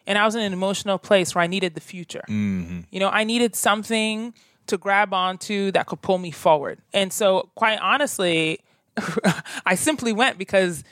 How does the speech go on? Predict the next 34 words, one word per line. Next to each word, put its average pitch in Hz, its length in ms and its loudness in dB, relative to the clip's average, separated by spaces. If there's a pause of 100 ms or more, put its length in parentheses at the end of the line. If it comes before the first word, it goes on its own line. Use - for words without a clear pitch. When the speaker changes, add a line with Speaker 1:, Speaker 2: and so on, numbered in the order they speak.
(380)
Speaker 1:
n-, 208 140 -18
nothing 247 400 0
else 240 140 2
anybody 214 240 2
was 180 140 -4
talking 226 220 2
about 180 200 -2
was 185 160 2
about 170 180 2
the 170 60 0
future. - 380 -4 (340)
And 208 80 -2
I 196 40 4
was 185 100 0
like, 175 140 2
"If 185 120 -8
I 262 120 6
sit 302 260 -2
here 311 340 2 (400)
and 202 160 0
just 220 180 4
wallow 220 760 0
in 202 140 -6
this 208 240 -6
grief 208 720 -6
and, 185 220 -4
like, 175 200 0
keep 202 180 -6
doing 208 200 -2
the 185 80 -2
things 196 240 -4
I've 156 160 2
been 196 180 -2
doing, 226 420 0